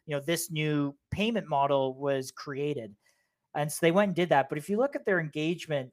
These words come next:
on their Twitter, uh, it's quite substantial. If you go look at other Visa tweets, I mean, they get thirteen likes, two retweets. You know, n-,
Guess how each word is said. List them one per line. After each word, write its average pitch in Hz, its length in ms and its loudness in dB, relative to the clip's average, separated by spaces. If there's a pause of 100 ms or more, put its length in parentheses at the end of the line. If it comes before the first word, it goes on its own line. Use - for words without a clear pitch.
(100)
on 151 180 -2
their 135 240 0
Twitter, 147 600 0 (100)
uh, 139 240 4
it's 165 140 -8
quite 302 340 -2
substantial. 147 720 -8 (420)
If 147 80 -8
you 196 80 -2
go 269 140 8
look 190 220 4
at 180 200 0
other 160 600 4
Visa 147 520 -4
tweets, 165 640 -10
I 151 120 -6
mean, 165 180 -6
they 170 80 -2
get 170 320 2
thirteen 165 680 -4
likes, 147 500 -2
two 175 440 -2
retweets. 151 920 -8 (380)
You 156 100 2
know, 143 100 10
n-, 160 160 4